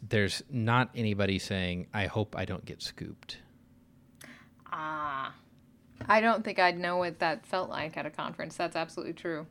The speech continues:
Speaker 2: Mm-hmm.
Speaker 1: Yeah. So people are very much about sharing, making it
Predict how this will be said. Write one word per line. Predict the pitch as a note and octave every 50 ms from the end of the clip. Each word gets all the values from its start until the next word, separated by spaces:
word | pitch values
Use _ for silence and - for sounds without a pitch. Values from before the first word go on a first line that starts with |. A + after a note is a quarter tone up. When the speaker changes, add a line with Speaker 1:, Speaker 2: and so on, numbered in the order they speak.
| - - F#3
Speaker 2:
Mm-hmm. | F3 F3+ F3+ F3 E3+ F#3+ F#3+ G3 A3 - - - - - - - - - - - - -
Speaker 1:
Yeah. | G#2+ G2+ G2+ F#2+ F2 D#2+ D#2 - - - - - - - - - -
So | - A2+
people | G2+ - B2+ B2 - B2+ A#2 G#2+ G#2
are | G2 F#2+ F#2+ F#2 F#2 F#2 F2+ -
very | - B2 B2+ B2
much | A2+ G#2+ A2 - -
about | G#2 F#2+ F#2+ F2+ -
sharing, | - - - - C3+ B2 A#2+ A2+ A2 A2 G#2 G2+
making | G2 F#2 - - F#2 F2
it | D#2+ -